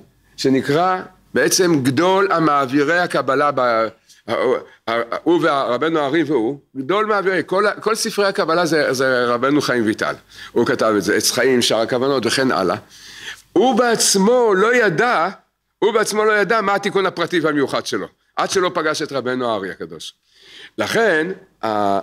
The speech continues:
מי שיכול לגלות לאדם את דרך התיקון שלו, זה, זה מה שרבנו אומר, זה על ידי וידוי דברים לפני תלמיד חכם, ואז כשאדם עושה וידוי דברים לפני תלמיד חכם, ה-,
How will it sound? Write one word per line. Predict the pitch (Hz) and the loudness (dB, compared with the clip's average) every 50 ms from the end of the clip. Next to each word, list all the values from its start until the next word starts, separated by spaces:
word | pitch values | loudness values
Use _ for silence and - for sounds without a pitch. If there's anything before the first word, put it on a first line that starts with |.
| - - | -4 -2
מי | 117 120 151 214 247 | -2 0 2 2 0
שיכול | - - 220 160 120 - - 202 208 | 2 2 2 2 2 0 0 2 2
לגלות | 214 185 139 131 127 185 202 175 - - - | 2 2 2 2 2 2 2 0 -2 -4 -2
לאדם | - 139 143 117 113 107 101 180 208 190 127 117 147 160 - _ _ _ - - - - - _ 113 | 0 2 2 2 0 0 0 0 0 0 -2 -2 -4 -6 -8 _ _ _ -20 -20 -20 -20 -6 _ -2
את | 117 104 | -2 0
דרך | 127 175 208 214 - - | 0 0 2 0 0 -2
התיקון | 180 - - - - 190 226 233 | -2 -2 -2 -2 2 2 2 2
שלו, | - - 185 143 120 110 113 139 160 - - - - - - | 2 0 0 2 2 2 2 0 0 -4 -14 -20 -20 -8 -2
זה, | - 143 156 139 120 | 0 2 2 2 2
זה | 131 170 | 2 0
מה | 175 | 0
שרבנו | 165 - 147 131 131 151 160 165 | 0 0 0 0 0 2 2 2
אומר, | 156 139 123 101 87 - - _ | 2 2 2 0 -2 -6 -10 _
זה | 104 - 165 190 | -2 0 0 2
על | 196 180 | 2 0
ידי | 143 127 156 165 | 2 2 0 2
וידוי | 139 143 127 113 156 170 | 2 0 2 4 2 2
דברים | 156 120 131 143 131 143 143 | 2 2 0 0 2 2 2
לפני | 135 - - 135 | 0 0 0 -2
תלמיד | 127 143 123 117 123 120 | 0 0 0 0 -2 -2
חכם, | - - 92 - 82 78 82 - - - - - - - - - - - - | -4 -6 -6 -4 -4 -4 -4 -6 -10 -12 -20 -20 -18 -18 -16 -16 -18 -6 -2
ואז | 117 113 143 202 190 160 | 0 2 2 2 2 2
כשאדם | - 139 117 135 156 175 | 0 0 0 0 0 0
עושה | 170 147 - 185 180 143 | 0 0 2 2 2 2
וידוי | 123 117 123 175 190 | 2 2 2 0 2
דברים | 143 131 143 165 170 | 2 0 2 2 2
לפני | 156 - 165 | 2 0 0
תלמיד | 170 180 151 165 165 | 0 0 0 0 0
חכם, | - 147 135 - 185 175 165 165 160 - - - _ - - - - - _ _ | -2 -4 -4 -2 -2 -2 -2 -2 -4 -8 -12 -20 _ -20 -20 -20 -20 -20 _ _
ה-, | 117 117 117 110 90 | 0 0 2 2 0